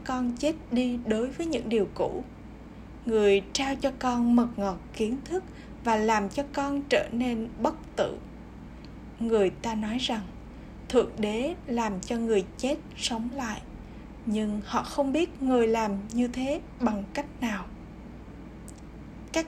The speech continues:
con có niềm hạnh phúc rằng con, những người từng đã chết trước đây,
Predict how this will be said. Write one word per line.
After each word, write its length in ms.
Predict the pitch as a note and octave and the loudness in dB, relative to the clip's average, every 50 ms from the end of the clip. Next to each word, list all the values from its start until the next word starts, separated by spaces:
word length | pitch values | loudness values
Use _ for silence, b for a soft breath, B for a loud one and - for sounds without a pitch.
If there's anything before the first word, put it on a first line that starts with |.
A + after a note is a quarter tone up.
| - - | -2 0
con 340 | - A#3+ A#3 A3+ A3 A3 A3 A3 | 2 4 4 4 2 0 -2 0
có 160 | - A#3 B3 | 2 4 4
niềm 320 | C#4+ E4 E4 D#4 C4+ A3+ G#3+ | 4 4 2 4 4 2 2
hạnh 200 | G#3+ A3 G3 - - | 0 -2 -4 -4 -6
phúc 220 | - - F4 - - - - | -6 -4 -4 -4 -4 -4 -2
rằng 360 | - C4 A#3 G#3+ G3 G3 G3 G3+ B B B B B B B B - - | 0 0 2 2 0 -2 -4 -6 B B B B B B B B -14 -6
con, 360 | - C#4+ C#4+ D4 D4 D4 C#4+ C#4 - - - - | 0 2 4 4 4 2 0 -2 -4 -8 -8 -2
những 320 | A#3 A3 A3+ - - A#3+ | 2 4 4 4 4 2
người 400 | C4 C4+ B3+ A3+ G#3+ G#3 G3+ G3+ - - - - | 2 4 6 6 8 6 6 4 2 -6 -10 -4
từng 360 | - A#3 G#3+ G#3+ G#3 G3+ G3+ - - | -2 0 0 2 0 0 -2 -2 0
đã 160 | A3 F#3+ - - - - - | 0 0 0 -2 -6 -10 -6
chết 200 | - C4+ C#4 D4+ D#4+ - - - | -2 -2 -2 -2 -2 -8 -8 -2
trước 240 | - D#4+ F4 - - | 0 0 0 0 0
đây, 360 | A#3+ A#3+ A#3 A#3+ A#3+ A#3+ A#3+ | 0 2 2 4 2 2 0